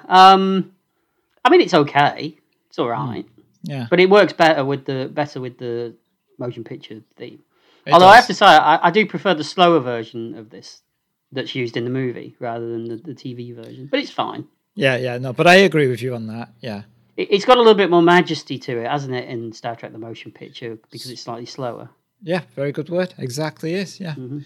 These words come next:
Speaker 2: What do you think about them using space, the Final Frontier speech, in Star Trek Not So Strange, or even New Worlds?
Speaker 1: Um, kind of the way I feel about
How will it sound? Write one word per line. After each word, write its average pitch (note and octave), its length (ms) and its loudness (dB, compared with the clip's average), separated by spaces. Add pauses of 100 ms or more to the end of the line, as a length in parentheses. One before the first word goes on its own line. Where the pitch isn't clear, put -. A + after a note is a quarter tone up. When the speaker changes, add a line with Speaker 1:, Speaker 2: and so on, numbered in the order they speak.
(500)
Speaker 2:
What E3 320 -4
do C4 80 -6
you C#4 100 -4
think A#3+ 240 -6
about G#3 180 -2
them F#3+ 160 -4
using F3+ 320 -4
space, - 720 -6 (220)
the D3 80 -8
Final D#3+ 340 -6
Frontier D#3+ 420 -10
speech, - 380 -8
in D3+ 300 -10
Star D3 340 -6
Trek D3+ 220 -10
Not D3 180 -14
So D3 140 -8
Strange, C#3+ 680 -8 (380)
or C#3+ 60 -6
even C#3 260 -6
New C3 180 -6
Worlds? C3+ 560 -12 (3750)
Speaker 1:
Um, F3+ 540 4 (1120)
kind B2+ 240 -4
of C#3 60 -4
the D3 80 -2
way D#3 160 2
I D3+ 80 0
feel D#3+ 280 0
about D#3+ 420 2